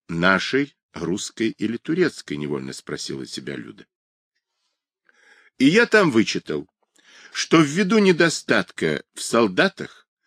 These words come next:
русское командование велело выпустить из тюрем арестантов. И они сражались отлично, не хуже ваших солдат.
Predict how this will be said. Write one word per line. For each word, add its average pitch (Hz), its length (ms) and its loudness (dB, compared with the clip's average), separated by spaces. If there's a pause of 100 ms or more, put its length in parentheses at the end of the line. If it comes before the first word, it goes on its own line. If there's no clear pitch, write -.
(320)
русское 180 480 4
командование 175 800 4
велело 165 580 6
выпустить 127 840 0
из - 260 -4
тюрем 156 400 0
арестантов. - 800 -6 (760)
И 82 60 -6
они 78 180 -4
сражались 92 600 0
отлично, 90 540 -4
не 65 140 -12
хуже 180 500 -2
ваших 82 400 -6
солдат. 69 420 -12